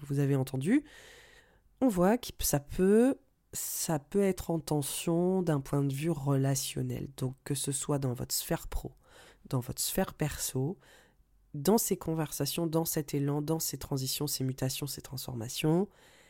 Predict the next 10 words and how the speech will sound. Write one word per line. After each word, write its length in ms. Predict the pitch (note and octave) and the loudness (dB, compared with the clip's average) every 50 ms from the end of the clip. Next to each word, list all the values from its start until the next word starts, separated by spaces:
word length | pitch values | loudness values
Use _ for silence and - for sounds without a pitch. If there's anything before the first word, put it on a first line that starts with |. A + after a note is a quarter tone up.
| _ _ _ - | _ _ _ -4
eh 100 | D3+ D3 | -2 0
ben, 380 | C#3+ D3+ D3 D3 D3 D#3+ F#3 - _ _ _ _ _ _ _ _ _ C#3+ | 2 2 4 4 4 2 0 -4 _ _ _ _ _ _ _ _ _ -10
il 140 | D#3 D3 | -6 0
y 60 | E3 E3 | 2 2
a 60 | D#3+ | 2
peut-être 240 | - - F3 E3+ D3+ | 2 0 -2 0 0
des 200 | D3 C#3+ C#3 C#3+ | 0 0 2 2
ajustements 480 | C3+ C3+ C3+ C#3 - C#3+ C#3 C3+ C3+ | 0 0 -2 -2 -2 0 0 2 2
à 80 | C3 C3 | 0 -2
faire 360 | - - C#3 C3+ C#3 - | -2 0 0 0 0 0